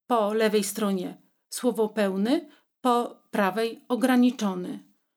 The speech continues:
Pełny. Kształcenie zawodowe, warunki podejmowania i wykonywania działalności gospodarczej lub zawodowej,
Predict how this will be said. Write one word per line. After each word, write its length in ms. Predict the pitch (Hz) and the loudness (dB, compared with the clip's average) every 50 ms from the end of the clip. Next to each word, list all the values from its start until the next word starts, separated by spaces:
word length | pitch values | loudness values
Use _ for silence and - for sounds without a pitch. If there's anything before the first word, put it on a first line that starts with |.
| _ _ _ _ _ _ _ _ _ _ _ _ _ _ _ _ _ _ _ _ _ _ _ | _ _ _ _ _ _ _ _ _ _ _ _ _ _ _ _ _ _ _ _ _ _ _
Pełny. 500 | - 262 233 208 190 185 185 - - - - _ _ _ _ _ _ | 0 0 0 0 0 -4 -6 -8 -10 -12 -14 _ _ _ _ _ _
Kształcenie 580 | - - - 269 254 220 - 285 285 269 269 262 | -8 -4 -2 0 0 0 0 2 2 2 2 2
zawodowe, 720 | 247 254 214 233 226 196 202 190 180 175 202 214 254 285 - _ _ - | 0 0 -2 -2 -2 -2 -4 -4 -4 -4 -4 -6 -6 -8 -12 _ _ -4
warunki 480 | 190 233 233 254 269 285 277 - 277 | -2 0 0 2 4 2 2 2 0
podejmowania 800 | 285 247 247 240 240 233 233 233 226 247 247 240 240 233 226 247 | 0 0 0 2 2 2 0 0 0 0 0 0 0 -2 -2 -4
i 120 | - 240 226 | -6 -4 -4
wykonywania 680 | 233 233 240 233 226 226 226 214 233 226 220 220 214 | -4 -2 -2 -2 -2 -2 -2 -2 -2 -2 0 0 0
działalności 640 | 214 226 220 220 214 214 220 220 220 220 - - 220 | 0 0 0 0 0 0 0 -2 -4 -6 -6 -8 -6
gospodarczej 840 | - 233 214 - - 208 208 - 202 190 196 - - 196 190 196 - - - _ - | -4 -4 -4 -4 -4 -4 -4 -2 -4 -4 -4 -6 -6 -6 -6 -8 -10 -16 -20 _ -8
lub 240 | 208 208 202 - - - | -4 -4 -4 -4 -6 -6
zawodowej, 800 | - 233 226 214 214 180 185 170 170 170 185 202 254 285 - | -4 -2 -2 -2 -2 -4 -4 -6 -6 -6 -4 -4 -4 -6 -6